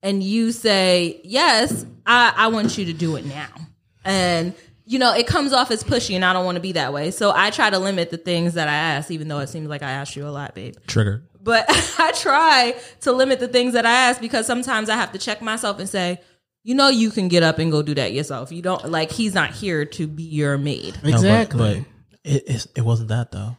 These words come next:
Speaker 3: It don't ever work for
Speaker 2: You
Speaker 3: men
Speaker 2: didn't,
Speaker 3: like
Speaker 2: the,
Speaker 3: that.
Speaker 2: no, the thing is, you know, the thing is, what happens is that w-, a lot of times, I think, like, when you have,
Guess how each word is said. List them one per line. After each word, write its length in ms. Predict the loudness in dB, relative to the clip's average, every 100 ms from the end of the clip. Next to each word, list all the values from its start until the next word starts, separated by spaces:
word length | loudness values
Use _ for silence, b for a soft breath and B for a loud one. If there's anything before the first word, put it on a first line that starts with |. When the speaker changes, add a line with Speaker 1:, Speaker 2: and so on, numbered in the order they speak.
| 0
Speaker 3:
It 100 | 2
don't 180 | 4 6
ever 240 | 6 6
work 280 | 6 6 4
for 100 | 4
Speaker 2:
You 80 | 6
Speaker 3:
men 80 | 6
Speaker 2:
didn't, 140 | 4
Speaker 3:
like 160 | 2 2
Speaker 2:
the, 80 |
Speaker 3:
that. 160 | 0 4
Speaker 2:
no, 100 | 4
the 80 | 4
thing 180 | 2 2
is, 140 | 0
you 80 | 0
know, 60 |
the 60 | 0
thing 100 | 2
is, 80 | 2
what 100 | 4
happens 400 | 4 4 2 0
is 120 | 0
that 240 | 2 0 -4 _ _ _ _ _ _ _ _ _ _ _ _ _ _ _ _
w-, 220 | -16 -16 -6
a 80 | 0
lot 220 | 4 4
of 60 | 4
times, 480 | 4 4 2 0 -2
I 120 | 0
think, 200 | 0 2
like, 160 | 0 0
when 220 | 0 0
you 160 | 0
have, 500 | 2 0 0 -2 -4